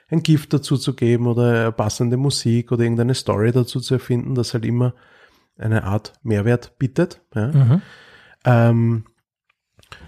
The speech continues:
Speaker 1: ja, aber, ähm, ich glaub nicht, dass das realistisch ist für einen normalen Menschen, wenn du jetzt nicht ein normales Leben dokumentieren willst, dass du fünf Stories am Tag machst, weil du müsstest dir erzählen, "Hallo Leute, heute bin ich jetzt beim Einkaufen, jetzt hab ich mir die Wurstsemmel reingehauen,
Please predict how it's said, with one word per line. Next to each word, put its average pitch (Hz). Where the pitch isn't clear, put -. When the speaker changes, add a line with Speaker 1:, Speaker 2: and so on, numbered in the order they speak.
Speaker 1:
ja, 117
aber, 104
ähm, 101
ich -
glaub 104
nicht, 117
dass 113
das 117
realistisch 113
ist 110
für -
einen 110
normalen 104
Menschen, 107
wenn 110
du 117
jetzt 117
nicht 127
ein 117
normales 107
Leben 110
dokumentieren 110
willst, 107
dass 107
du 98
fünf 110
Stories 101
am 101
Tag 92
machst, 98
weil 104
du 101
müsstest 110
dir 117
erzählen, 107
"Hallo 113
Leute, 107
heute 107
bin 113
ich 110
jetzt 107
beim 117
Einkaufen, 117
jetzt 120
hab 113
ich 117
mir 113
die 110
Wurstsemmel 120
reingehauen, 117